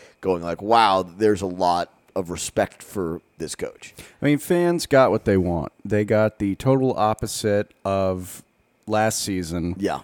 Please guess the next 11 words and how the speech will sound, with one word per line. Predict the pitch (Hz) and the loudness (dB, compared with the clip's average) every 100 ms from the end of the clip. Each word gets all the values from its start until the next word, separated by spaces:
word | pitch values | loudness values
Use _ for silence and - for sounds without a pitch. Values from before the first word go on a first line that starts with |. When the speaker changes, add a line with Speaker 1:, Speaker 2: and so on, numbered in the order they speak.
| - | -12
Speaker 2:
The | 95 | -10
total | - 143 147 131 | 0 2 4 4
opposite | 107 107 113 - 104 | 2 0 -6 -4 -4
of | 92 | -4
Stan | - 107 104 | -6 -4 -2
Van | 98 95 | -2 -4
Gundy. | 90 87 87 87 | -4 -4 -4 -2
Speaker 1:
Yes. | 104 73 - | 0 0 2
Speaker 2:
The | |
total | 165 180 165 | 4 6 4
opposite | 101 107 - 104 - 101 | 4 0 -2 -10 -6 -6